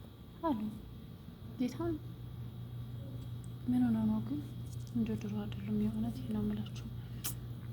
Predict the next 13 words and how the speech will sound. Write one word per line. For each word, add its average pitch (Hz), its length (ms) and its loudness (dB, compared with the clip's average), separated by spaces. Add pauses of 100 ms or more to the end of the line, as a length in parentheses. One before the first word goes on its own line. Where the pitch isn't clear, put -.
(2250)
እና 233 180 2 (720)
ብዙዎቹ 220 480 0 (240)
ራብ 214 280 0
ገብቷል፣ 220 440 -4
እንዴት 220 320 0
ነው 220 120 2
የምንሰራው? 208 640 -2 (440)
እየራበኝ 214 640 4
ነው 220 200 2
ምናምን 214 400 4
ነገር 214 300 4
ነው 220 140 2
የሚሉኝ። 226 360 2